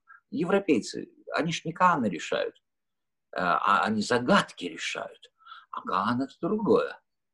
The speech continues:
Каан — это черепок, который раз, раз, раз, это лучше, потому что ты уже в этой струе, чтобы лучше.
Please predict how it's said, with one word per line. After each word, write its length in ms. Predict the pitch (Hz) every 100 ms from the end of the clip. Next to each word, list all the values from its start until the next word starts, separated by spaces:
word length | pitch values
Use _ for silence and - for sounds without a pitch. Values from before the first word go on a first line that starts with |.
| _ _ _ _
Каан — 460 | - 110 135 165 180
это 200 | 165 160
черепок, 720 | - 170 175 - 151 165 - -
который 420 | 156 170 160 156
раз, 280 | 160 160 151
раз, 260 | 156 151
раз, 280 | 151 165 165
это 200 | 151 165
лучше, 540 | 156 139 160 156 - 147
потому 260 | - 143
что 160 | - 147
ты 160 | 143
уже 420 | 139 123 104 156 165
в 60 |
этой 220 | 165 156
струе, 460 | 151 - 151 151 156
чтобы 320 | - 139 139
лучше. 480 | 143 143 131 -